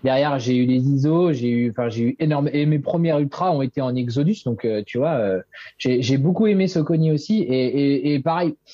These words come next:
c'est un peu comme chez Brooks, en fait, parce que chez Brooks, on a du, on a du quatre, on a du six, euh, la Catamount, on a du huit. Euh, tu vois, on a, on a, on a pas mal de, on a pas mal de drops différents. Après, on a des amortis différents aussi.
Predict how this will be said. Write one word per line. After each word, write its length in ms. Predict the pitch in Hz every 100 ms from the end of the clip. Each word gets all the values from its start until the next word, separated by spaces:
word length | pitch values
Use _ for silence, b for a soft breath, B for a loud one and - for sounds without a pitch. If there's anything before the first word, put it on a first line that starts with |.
| B -
c'est 60 |
un 80 | 165
peu 100 | 226
comme 160 | 196 165
chez 160 | 175
Brooks, 300 | 156 202 -
en 80 | 139
fait, 180 | 139 110 B B
parce 180 | 139 135
que 380 | 151 139 135 131 - _ _ _ _ _
chez 180 | - 143
Brooks, 220 | 143 160 147
on 60 |
a 140 | 139 127
du, 260 | 127 135 143
on 100 | 139
a 140 | 131
du 180 | 127 135
quatre, 360 | 180 180 - 127
on 120 | 131
a 80 | 123
du 160 | 131
six, 420 | 139 190 202 - B B 123
euh, 200 | 123 123
la 100 | 127
Catamount, 500 | 135 135 135 156 160
on 100 | 135
a 100 | 123
du 160 | 120 143
huit. 400 | 143 185 208 - B B 127
Euh, 220 | 127 123
tu 140 | -
vois, 100 | 160 180
on 80 |
a, 200 | 147 135 135
on 100 | 139
a, 220 | 135 131
on 140 | 139
a 80 | 139
pas 160 | 147 160
mal 240 | 180 151
de, 500 | 139 131 131 127 127 131
on 80 | 139
a 120 | 135
pas 120 | 156
mal 180 | 175 160
de 80 | 147
drops 260 | 135 143 127
différents. 540 | 139 135 147 165 208
Après, 300 | 131 131 -
on 100 | 156
a 80 | 135
des 160 | 123 127
amortis 380 | 147 143 - 131
différents 440 | 127 - 127 131
aussi. 300 | 123 -